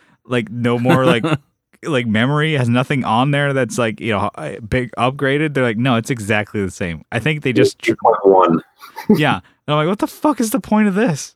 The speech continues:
Speaker 1: <laughs> And everybody's saying, like, "You made a version, like, this sucks. There's no difference in this." And then so I had
Speaker 2: You
Speaker 1: the
Speaker 2: asked and we listened.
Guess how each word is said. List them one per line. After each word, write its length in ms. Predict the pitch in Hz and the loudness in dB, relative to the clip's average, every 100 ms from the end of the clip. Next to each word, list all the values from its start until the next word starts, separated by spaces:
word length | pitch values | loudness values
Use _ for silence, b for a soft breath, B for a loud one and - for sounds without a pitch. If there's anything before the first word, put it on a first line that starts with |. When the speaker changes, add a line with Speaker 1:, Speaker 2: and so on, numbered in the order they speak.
| - | -8
Speaker 1:
<laughs> 100 | B B B B B 123 | B B B B B -8
And 60 | 139 | 0
everybody's 320 | 151 165 156 | 2 4 2
saying, 180 | 170 160 | 0 0
like, 180 | 156 - b b | -2 -4 b b
"You 140 | 180 226 | 0 2
made 160 | 359 | 4
a 80 | 330 | 2
version, 600 | 151 185 220 208 185 - - | 2 2 2 2 0 -4 -6
like, 220 | 156 151 | -4 -2
this 120 | 185 | -2
sucks. 580 | - 214 240 92 - - - | 0 2 2 0 -10 -12 -4
There's 180 | 147 143 | -2 0
no 140 | 202 | -2
difference 460 | 185 196 156 101 98 | 0 0 0 -4 -6
in 100 | 85 | -10
this." 260 | 76 - _ _ - | -12 -20 _ _ -6
And 160 | 135 | -2
then 220 | 135 139 | 0 -2
so 160 | 131 135 | 0 0
I 160 | 120 123 | 2 4
had 100 | 151 | 6
Speaker 2:
You 120 | 170 | 8
Speaker 1:
the 40 | |
Speaker 2:
asked 400 | 156 160 165 - - | 6 4 2 -4 -2
and 120 | 101 | 0
we 140 | 110 | 2
listened. 560 | 110 110 98 92 107 | 2 2 0 -4 -6